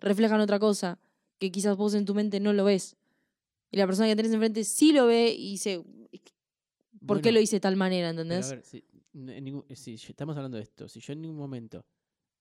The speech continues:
Speaker 2: te estoy diciendo, "Vos sos mala", o estás haciendo las co-, o lo estás haciendo mal, o sos malísima, pero si digo,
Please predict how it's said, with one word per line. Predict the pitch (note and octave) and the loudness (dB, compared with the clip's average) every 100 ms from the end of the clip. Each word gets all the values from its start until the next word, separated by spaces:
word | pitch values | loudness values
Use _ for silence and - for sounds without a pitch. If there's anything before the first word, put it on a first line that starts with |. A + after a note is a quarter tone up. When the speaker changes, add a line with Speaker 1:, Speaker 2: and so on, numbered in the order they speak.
| _ _ | _ _
Speaker 2:
te | - | -18
estoy | - B2+ | -8 -8
diciendo, | A#2+ B2+ A#2+ G2+ | -6 -10 -10 -10
"Vos | A2+ | -10
sos | - B2 - _ _ | -10 -12 -14 _ _
mala", | C3 A2+ G#2+ F#2+ G#2 - _ _ | -12 -8 -8 -8 -12 -16 _ _
o | A2+ | -14
estás | - A2+ | -10 -12
haciendo | A#2 A#2 | -10 -12
las | G#2+ | -12
co-, | - | -14
o | A2 | -12
lo | A2 G#2 | -10 -12
estás | - A2 | -10 -12
haciendo | G#2 A2 | -10 -10
mal, | A2+ A#2+ A#2 A#2 | -8 -6 -8 -12
o | A2+ | -16
sos | A2 | -14
malísima, | A2 A2+ A2+ A#2+ A#2 - _ _ _ _ _ _ _ _ _ _ _ _ _ _ _ | -12 -12 -12 -14 -14 -18 _ _ _ _ _ _ _ _ _ _ _ _ _ _ _
pero | G2+ G2+ | -12 -12
si | - A#2 | -10 -8
digo, | A#2 A2+ G#2+ | -6 -6 -8